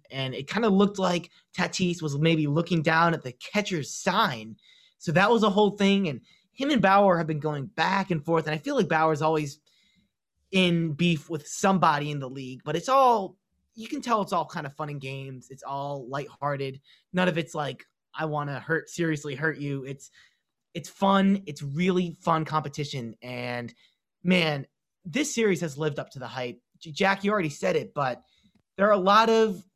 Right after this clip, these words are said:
things that get a lot of hype, whether it be movies, T V shows, books, sporting events that get a lot of hype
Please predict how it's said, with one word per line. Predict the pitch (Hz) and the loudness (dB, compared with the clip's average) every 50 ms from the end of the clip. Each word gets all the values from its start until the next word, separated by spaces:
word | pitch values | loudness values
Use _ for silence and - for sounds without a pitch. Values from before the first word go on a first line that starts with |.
| _ | _
things | - 196 185 180 151 | 2 2 2 2 0
that | 180 | -2
get | 151 165 175 | -2 0 2
a | 170 | 2
lot | 165 170 165 | 2 2 2
of | 151 | 0
hype, | - 139 123 - _ | -4 -8 -10 -10 _
whether | 139 147 147 | -6 -4 -2
it | 151 139 | -2 -2
be | 147 147 | -2 -2
movies, | 147 156 175 196 196 156 120 104 95 - | 0 2 2 2 2 0 -2 -8 -14 -14
T | - 156 | -10 -8
V | 156 175 196 175 | -4 -4 -4 -4
shows, | 143 - 143 123 113 110 107 - - - _ _ | -4 -6 -8 -8 -8 -10 -14 -18 -20 -20 _ _
books, | - 196 175 - - - - - - - _ _ _ _ | 0 0 0 0 -2 -10 -16 -18 -18 -20 _ _ _ _
sporting | - - - 180 190 214 208 180 165 156 | -20 -20 -8 -2 2 2 2 2 0 -2
events | 139 139 131 113 98 - - _ _ - _ _ _ _ | -4 -6 -6 -8 -10 -16 -20 _ _ -20 _ _ _ _
that | - 170 | -14 -10
get | 139 185 - - | -8 -8 -8 -6
a | 151 | -6
lot | 143 135 156 165 202 | -4 0 4 4 6
of | 254 254 233 | 4 4 2
hype | 196 185 185 185 180 - | 0 -2 -2 -2 -4 -8